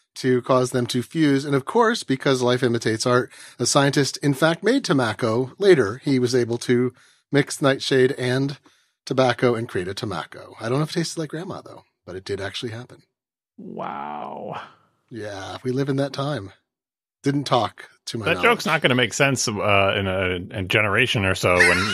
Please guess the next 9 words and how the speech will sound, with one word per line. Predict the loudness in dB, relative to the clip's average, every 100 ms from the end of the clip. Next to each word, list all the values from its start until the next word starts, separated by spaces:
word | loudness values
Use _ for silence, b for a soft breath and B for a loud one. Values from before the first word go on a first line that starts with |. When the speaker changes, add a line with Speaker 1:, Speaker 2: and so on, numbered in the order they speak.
| -2
Speaker 3:
a |
few, | 2 2 2
<laughs> | -2
m-, | -2
far | 2 0
fewer | 0 -2 2 2
grandmothers | 2 0 2 2 2 0
smoke, | -2 2 0 0 -16 _
right? | 4 4